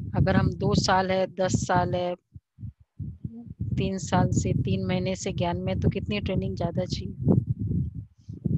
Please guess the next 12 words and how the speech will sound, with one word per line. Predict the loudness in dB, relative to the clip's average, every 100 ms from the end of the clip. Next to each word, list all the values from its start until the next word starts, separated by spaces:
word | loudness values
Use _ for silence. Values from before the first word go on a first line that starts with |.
| 2 2
विश्व | 4 4 4 2
पर | 2 2
राज्य | 4 2 2 -2
करना | -6 -8 -14 -20
है। | -20 _ _ _ _ -6 -4 -6 -8 _ _
तो | -6
बाबा | -2 0 0
कहते | 0 -4 -2 -4
हैं | -4 -8 _ _ -14 -12 -10 -10 -10 -6
कि | -2 0 -2 -6 -10 -10 -2
मैं, | -2 -2 _ _ -10 -10 -16 -16 -16 -8
हाँ, | -6 -6 -10